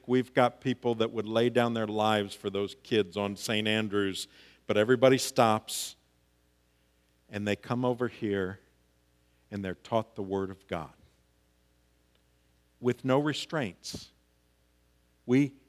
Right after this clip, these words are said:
teach them the gospel from the beginning of the Bible to the end of the Bible.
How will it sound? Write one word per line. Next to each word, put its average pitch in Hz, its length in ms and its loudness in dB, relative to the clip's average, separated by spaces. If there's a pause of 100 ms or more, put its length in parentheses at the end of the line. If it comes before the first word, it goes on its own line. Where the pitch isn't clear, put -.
(140)
teach - 380 -2
them 120 300 0
the 113 100 2
gospel 117 580 0
from 104 220 -8
the 101 80 -4
beginning 110 580 -4
of 131 100 -4
the 123 60 -4
Bible 117 440 -4
to - 180 -16
the 104 240 -4
end 110 200 -4
of 98 160 -6
the 98 80 -8
Bible. 90 500 -10